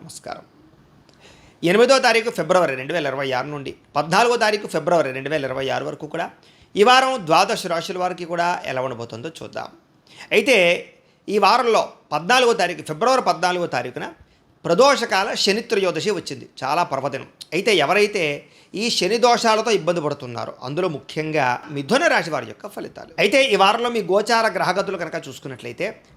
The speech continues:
కాస్త మిశ్రమ ఫలితాలు కనపడుతున్నాయి. కాకపోతే సంఘంలో కీర్తి, గౌరవ మర్యాదలు మాత్రం బ్రహ్మాండంగా లభిస్తాయి.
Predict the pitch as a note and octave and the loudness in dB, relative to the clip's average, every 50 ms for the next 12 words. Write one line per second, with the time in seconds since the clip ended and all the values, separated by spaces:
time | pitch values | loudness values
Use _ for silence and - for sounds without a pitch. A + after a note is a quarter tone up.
0 | _ - D#3+ D#3+ - - A3 G3 - - D#3+ E3 E3+ D3+ - A#3 B3 G#3+ F3+ C#3+ | _ -8 -8 -6 0 2 2 2 2 0 -4 -6 -4 -2 -2 -2 -2 -2 -2 -2
1 | D3 C#3 - F#3 G#3 G#3 D3 C3+ - B2 - - - A2 - G#2+ - - _ _ | -4 -4 -4 -6 -6 -6 -8 -10 -12 -12 -16 -14 -16 -18 -16 -16 -18 -20 _ _
2 | _ _ _ _ - G3+ A#3 A#3 A#3 B3+ B3+ B3+ A#3 - - F3+ F#3+ G#3 G#3 A#3 | _ _ _ _ 2 2 2 2 2 0 -2 -2 -2 -2 -2 -4 -2 0 0 0
3 | C4 C4 C4 C4 - - - C#4 D#4 D4+ - - D4 C#4 C#4 G#3+ A3 G3+ G3+ G#3 | 2 2 2 0 0 -2 -6 -4 -4 -4 -4 -6 -6 -4 -2 0 0 0 2 0
4 | G#3+ G3+ G3+ G3+ F#3+ F#3+ F#3 F3 D#3+ E3+ E3 D#3+ D#3 F3+ G#3 F#3 D3+ C#3+ C#3 C#3 | -2 -2 -2 0 0 0 0 0 -2 -2 -4 -4 -4 -6 -8 -8 -8 -10 -8 -6
5 | C3+ C#3 C#3+ C#3+ C#3 C3+ A#2+ C3 C3+ C3 - - C3+ - | -8 -8 -8 -8 -10 -10 -12 -12 -12 -14 -14 -14 -14 -16